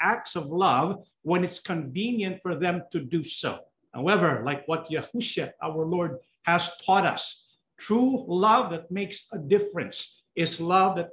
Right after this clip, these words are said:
exceeds expectations. They are willing to sacrifice and to go the extra mile so that when they show their love, it produces a permanent and lasting effect. Now,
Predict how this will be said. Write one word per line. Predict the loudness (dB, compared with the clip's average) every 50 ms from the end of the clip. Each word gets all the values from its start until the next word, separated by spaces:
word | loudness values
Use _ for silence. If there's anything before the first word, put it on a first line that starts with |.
| -8 -8
exceeds | -8 -6 -8 -4 -2 0 0 0 -2 -4 -6 -8 -10 -6 -4
expectations. | -4 -4 -4 -6 -8 -6 -6 -6 -6 -4 0 0 2 2 0 0 0 0 0 0 -4 -6 -8 -12 _ _ _ _ -2
They | -2 -2
are | -2 -2 -2 -2 -2 4
willing | 6 6 6 6 4 0 -4 -4
to | -4 -4
sacrifice | -4 -4 -4 -2 0 2 2 0 0 -4 -6 -6 -4 -4 -4 -2 0 0 0 0 -2 -4 -8 -14 _ _ _ _
and | 2 2 2 0 -4 -2
to | -2 -2 -2 -2 0 2
go | 4 6 6 6 4 2
the | -2 -4 -6 -6 -2 0
extra | 2 2 2 0 -4 -6 -8 -8 -6 -4 -2 -2
mile | -2 -2 -2 0 2 2 2 2 2 0 0 0 -2 -2 -2 -6 -12 _ _ _ _
so | -10 -8 -4 -2 0 0 0
that | 0 0 -2 -4 -8 -14 _ -16 _
when | 0 0 2 2 0 0 2
they | 2 2
show | 2 0 -4 -4 -2 -2 0 -2 -2 -2
their | -4 -4 -2
love, | 0 0 0 0 0 -2 -4 -6 -10 -16 _ _ _
it | -4 -4 -4 -6 _ _
produces | -8 -8 -4 -4 -4 -4 -2 -4 -2 -2 -2 -2 -2 -6 -10 -14 _ _ _ 0
a | 0 0 0 -2 -2 0
permanent | 0 2 2 2 0 0 -2 -2 -4 -6 -6
and | -6 -4 -4 -2
lasting | 0 0 0 -2 -4 -6 -4 -4 -4 -6 -8 -10
effect. | -12 -6 -4 -4 -4 -4 -6 -14 _ _ _ _ 2
Now, | 2 2